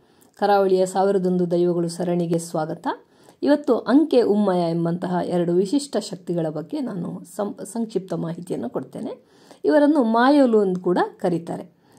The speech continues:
ಈ ಮಾಯೋಲು ಚಿತ್ರವನ್ನು ನನ್ನ ಪುಸ್ತಕಕ್ಕೆ ಜೀವ್ ಶೆಟ್ಟಿ ಅವರು ಒದಗಿಸಿಕೊಟ್ಟಿದ್ದಾರೆ. ಇಲ್ಲಿ ಇನ್ನೊಂದು ಚಿತ್ರ ಸಿಕ್ಕಿದೆ, ಅದು WhatsApp-ಅಲ್ಲಿ ಬಂದಂಥದ್ದು. ಅದು ಯಾರದು ಅಂತ ಗೊತ್ತಾಗ್ಲಿಲ್ಲ.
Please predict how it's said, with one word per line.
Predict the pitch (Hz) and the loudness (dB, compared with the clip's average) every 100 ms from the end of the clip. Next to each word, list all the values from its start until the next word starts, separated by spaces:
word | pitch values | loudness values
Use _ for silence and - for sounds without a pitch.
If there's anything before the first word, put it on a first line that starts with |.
| _ - | _ -2
ಈ | 277 | 2
ಮಾಯೋಲು | 254 277 294 269 | 4 4 6 4
ಚಿತ್ರವನ್ನು | 262 226 247 233 226 220 | 0 -6 0 2 2 0
ನನ್ನ | 214 202 | 0 0
ಪುಸ್ತಕಕ್ಕೆ | 196 202 - 214 208 202 196 | -2 -6 -6 -4 -4 -2 -4
ಜೀವ್ | 175 208 220 | -2 -2 -2
ಶೆಟ್ಟಿ | 220 185 190 | -4 -4 0
ಅವರು | 175 170 | 0 0
ಒದಗಿಸಿಕೊಟ್ಟಿದ್ದಾರೆ. | 170 175 175 - 170 170 175 208 | -2 -2 -4 -8 -10 -10 -8 -6
ಇಲ್ಲಿ | 226 208 | -2 0
ಇನ್ನೊಂದು | 226 285 269 254 | 4 4 4 2
ಚಿತ್ರ | 196 180 175 | -6 -12 -12
ಸಿಕ್ಕಿದೆ, | - - 175 | -12 -6 -4
ಅದು | 262 214 | 0 0
WhatsApp-ಅಲ್ಲಿ | 190 190 185 175 180 | 0 -4 -6 -4 -4
ಬಂದಂಥದ್ದು. | 180 170 165 165 139 185 392 - _ _ - - | -4 -4 -6 -8 -10 -6 -8 -10 _ _ -20 -10
ಅದು | 214 214 | 2 4
ಯಾರದು | 190 196 208 196 | 6 4 0 -2
ಅಂತ | 185 | -4
ಗೊತ್ತಾಗ್ಲಿಲ್ಲ. | 180 170 175 170 170 | -8 -6 -4 -4 -6